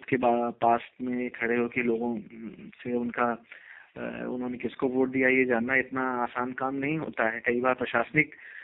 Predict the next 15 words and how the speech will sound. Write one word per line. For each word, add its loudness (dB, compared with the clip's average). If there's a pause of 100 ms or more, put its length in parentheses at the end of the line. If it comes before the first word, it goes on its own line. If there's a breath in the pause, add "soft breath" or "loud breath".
(140 loud breath)
व्यवधान 6
उसमें 2
होते 4
हैं, 4
कई 6
बार 6
पॉलिटिकल 2
पार्टी 4
के 2
लोग 6
जो 2
है 2
वो, 2 (480 loud breath)
अ, -6
अ, -2